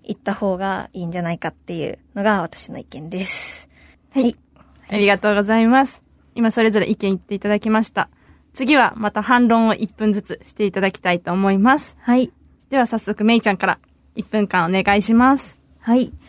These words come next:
Speaker 3: えー、私は服装を自由にすべきという意見について反論していきます。と、私はまあスーツを着ていくべきだっていう方の意見から言うんですけど、先ほどマイマイが、あの、個性を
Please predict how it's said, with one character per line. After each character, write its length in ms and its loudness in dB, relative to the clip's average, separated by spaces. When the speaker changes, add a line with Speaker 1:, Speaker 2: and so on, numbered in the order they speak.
Speaker 3:
え 320 4
ー、 20 2
私 360 0
は 240 4
服 240 -6
装 380 4
を 80 4
自 160 -4
由 160 4
に 120 2
す 140 -8
べ 140 2
き 220 -8
と 120 0
い 120 4
う 40 2
意 100 -2
見 200 0
に 100 0
つ 120 -2
い 100 4
て 180 2
反 240 4
論 200 2
し 60 -12
て 120 -10
い 80 -8
き 120 -10
ま 180 4
す。 140 -16
と、 220 -2
私 240 -2
は 80 4
ま 120 6
あ 40 0
ス 140 0
ー 80 4
ツ 260 -10
を 120 -6
着 100 -20
て 80 -2
い 80 -2
く 80 -4
べ 140 -2
き 100 -10
だ 100 -6
っ 40 -10
て 180 -10
い 120 -4
う 40 -6
方 120 -8
の 100 -6
意 60 -4
見 200 -4
か 120 0
ら 120 2
言 120 4
う 20 2
ん 40 0
で 80 -6
す 100 -20
け 100 -20
ど、 240 -2
先 300 -4
ほ 100 4
ど 100 4
マ 180 6
イ 60 4
マ 120 2
イ 80 -4
が、 300 0
あ 60 0
の、 300 -4
個 120 -2
性 280 2
を 260 2